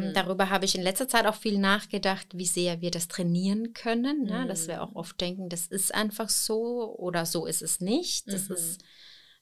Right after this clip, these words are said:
Speaker 2: äh, meiner Meinung nach nicht richtig. Wir können das alles trainieren.
Speaker 1: Mhm.
Speaker 2: Also ich bin einfach viel zuversichtlicher. Ich würde sagen, ich bin persönlich viel weiter viel kongruenter mit mir,
Speaker 1: Mhm.
Speaker 2: so innerlich ruhiger und auch richtig stolz,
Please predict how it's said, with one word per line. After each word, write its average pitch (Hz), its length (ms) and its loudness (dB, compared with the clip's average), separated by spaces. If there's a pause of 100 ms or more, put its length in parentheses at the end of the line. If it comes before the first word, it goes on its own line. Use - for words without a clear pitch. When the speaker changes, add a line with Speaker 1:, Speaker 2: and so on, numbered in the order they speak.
Speaker 2:
äh, 175 220 -4
meiner 175 360 -4
Meinung 165 300 -2
nach 160 160 -8
nicht 226 380 -2
richtig. 208 380 -4
Wir 175 100 -4
können 175 200 -6
das 175 120 -6
alles 185 260 -2
trainieren. 247 960 0 (100)
Speaker 1:
Mhm. 208 340 -8
Speaker 2:
Also 196 180 0
ich 196 100 -6
bin 220 140 2
einfach 185 240 -2
viel 254 300 0
zuversichtlicher. 226 1200 0 (500)
Ich 190 160 -2
würde 220 180 6
sagen, 233 260 8
ich 247 160 0
bin 214 180 2
persönlich 220 520 4
viel 220 240 0
weiter 262 680 2 (320)
viel 320 280 4
kongruenter 226 800 8
mit 226 300 4
mir, 196 440 6
Speaker 1:
Mhm. 170 540 -4
Speaker 2:
so - 140 0
innerlich 233 520 4
ruhiger 233 600 4 (240)
und 247 160 8
auch 247 180 8
richtig 285 320 4
stolz, 330 640 4